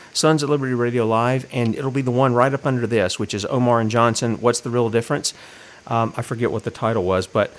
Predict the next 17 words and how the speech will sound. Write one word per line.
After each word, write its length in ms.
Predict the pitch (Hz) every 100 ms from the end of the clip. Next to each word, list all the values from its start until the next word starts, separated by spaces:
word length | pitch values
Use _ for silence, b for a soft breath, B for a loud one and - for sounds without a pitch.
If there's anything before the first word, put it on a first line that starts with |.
| B B B -
uh, 200 | 123 202 - 131
we 160 | 160
had 200 | 190 202
about 200 | 160 180
a 40 | 147
forty-five 440 | 190 208 208 208
minute 280 | 165 165 -
conversation 680 | 151 147 127 127 135 - 135
over 160 | 107 95
that. 280 | 92 95 - - - _ _ _ - -
And 120 | 147
Doctor 260 | 156 147 139
Lee's 180 | 151
gonna 200 | 131 131
talk 260 | 120 135 127
to 140 | 123
us 180 | 120 -